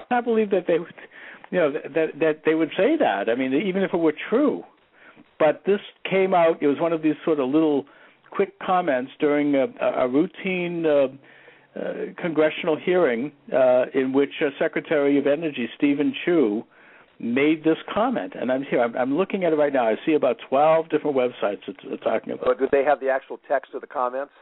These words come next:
Speaker 1: That's what I'm trying to find out. I
Speaker 2: Yeah.
Speaker 1: should have done this before, Patrick, but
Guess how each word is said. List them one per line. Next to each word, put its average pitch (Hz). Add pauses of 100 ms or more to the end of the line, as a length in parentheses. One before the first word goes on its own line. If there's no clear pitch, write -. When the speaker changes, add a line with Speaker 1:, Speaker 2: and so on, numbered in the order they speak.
(420)
Speaker 1:
That's 143
what 165
I'm 160
trying 147
to 143
find 143
out. 117
I 110
Speaker 2:
Yeah. 104
Speaker 1:
should 175
have 170
done 160
this 156
before, 143
Patrick, 135 (600)
but 131